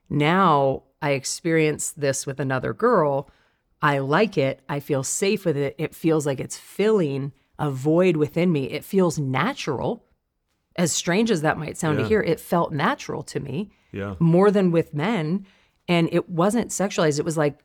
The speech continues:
Speaker 1: "Oh my gosh, this is my best friend. And now we're even closer." Like, it was just another
Speaker 2: Wow.
Speaker 1: level of intimacy. But the problem is, from that moment on,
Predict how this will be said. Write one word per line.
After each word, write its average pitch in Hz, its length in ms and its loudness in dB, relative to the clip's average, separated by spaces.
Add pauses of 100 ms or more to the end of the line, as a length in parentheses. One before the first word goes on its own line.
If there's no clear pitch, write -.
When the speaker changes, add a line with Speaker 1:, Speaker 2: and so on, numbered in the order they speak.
Speaker 1:
"Oh 185 80 0
my 220 140 0
gosh, 220 300 -4
this - 200 -8
is 202 80 -16
my 190 180 0
best 139 480 -4
friend. 139 440 -6 (480)
And 170 100 2
now 165 180 4
we're 190 160 2
even 208 240 0
closer." - 600 -8 (300)
Like, 180 280 2
it 175 120 0
was 175 140 0
just 190 200 0
another 175 340 4
Speaker 2:
Wow. 185 60 2
Speaker 1:
level 165 240 2
of 156 100 0
intimacy. 180 480 -2 (380)
But 151 80 0
the 156 80 -2
problem 196 380 0
is, 135 200 -4 (180)
from 196 300 0
that 196 160 2
moment 160 260 -2
on, 180 280 -4